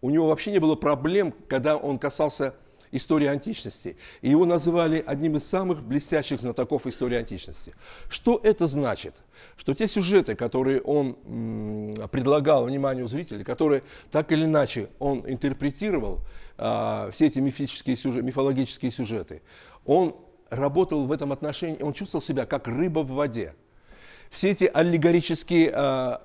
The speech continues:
какие-то коды, которые он вкладывал в свои картины, и многие из которых нам, а, сегодняшним обывателям недоступны, для него были, а, совершенно открытой книгой.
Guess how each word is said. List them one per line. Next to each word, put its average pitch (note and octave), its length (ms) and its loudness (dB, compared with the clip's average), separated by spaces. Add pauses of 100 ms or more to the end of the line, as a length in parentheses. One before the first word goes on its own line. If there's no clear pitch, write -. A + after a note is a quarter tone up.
(160)
какие-то D3 480 0 (1300)
коды, D3+ 480 8 (540)
которые C#3 300 0
он C#3 40 -4
вкладывал C#3+ 380 2
в - 40 -6
свои A#2+ 160 0
картины, B2 400 -4
и C#3+ 200 2
многие C#3+ 320 -2
из B2+ 80 -10
которых C3 400 -6
нам, C3 260 -2 (480)
а, A#2 340 -8
сегодняшним B2+ 540 -2
обывателям A#2+ 540 -2
недоступны, B2+ 720 -4 (420)
для G#2+ 320 0
него F3+ 220 6
были, D#3+ 400 4
а, B2+ 400 -2
совершенно D3 600 -2 (400)
открытой E3 480 0
книгой. A#2+ 520 -4